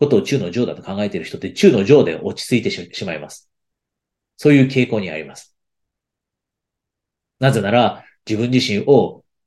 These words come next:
中の上が限界だと思ってしまうから。で、これを塗り替えないと、次のステップに行けないですよね。なので、え、今日はですね、この自分をどう考えているかというところを塗り替えるという話なんですね。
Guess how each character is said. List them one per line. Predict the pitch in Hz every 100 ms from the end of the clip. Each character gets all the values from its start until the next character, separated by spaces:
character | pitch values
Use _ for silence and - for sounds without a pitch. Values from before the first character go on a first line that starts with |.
| _ -
中 | 196 151
の | 92 87
上 | 120 98
が | -
限 | 98 107
界 | 120
だ | 113
と | 78
思 | 85
っ | 85
て | -
し | 71
ま | 71
う |
か | -
ら。 | - _
で、 | - 135
こ | -
れ | 240
を | 175 95
塗 | 110
り | 117 110
替 | 107
え | 95
な | 85
い | 87
と、 | 165 127 - - _ _ _ _ -
次 | 139 135
の | -
ス | -
テ | 127
ッ |
プ | 95
に | 82
行 | 82
け | 98
な |
い | 78
で | 73
す | 110
よ |
ね。 | 113 - _ _ _ _ _ _ _ _ _ -
な | 139
の | 131
で、 | 143 131 - - - _
え、 | 95
今 | - 135
日 | 104
は |
で | 78
す | -
ね、 | 98
こ | -
の | 117 95 - -
自 | 131 196
分 | 220
を |
ど | 160 165 -
う |
考 | - 92
え | 190
て | -
い | 82
る | 87
か | -
と | -
い | 104
う | 104
と | 127
こ | 151
ろ | 147
を | 139 170 110 - - _
塗 | 101 123
り | 147 147
替 | 151
え | 120
る | -
と |
い | 78
う |
話 | - 85 -
な | 69
ん |
で | -
す | -
ね。 | 120 120